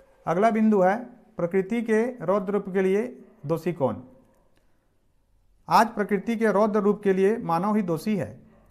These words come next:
प्रकृति के निरंतर दोहन ने पर्यावरण संतुलन बिगाड़ दिया है।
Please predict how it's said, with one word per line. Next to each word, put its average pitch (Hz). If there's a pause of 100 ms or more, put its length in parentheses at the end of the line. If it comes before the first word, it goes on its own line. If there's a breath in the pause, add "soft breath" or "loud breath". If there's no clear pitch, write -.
(120)
प्रकृति 190
के 226
निरंतर 208
दोहन 185
ने 196 (340)
पर्यावरण 180
संतुलन 190
बिगाड़ 151
दिया 165
है। 160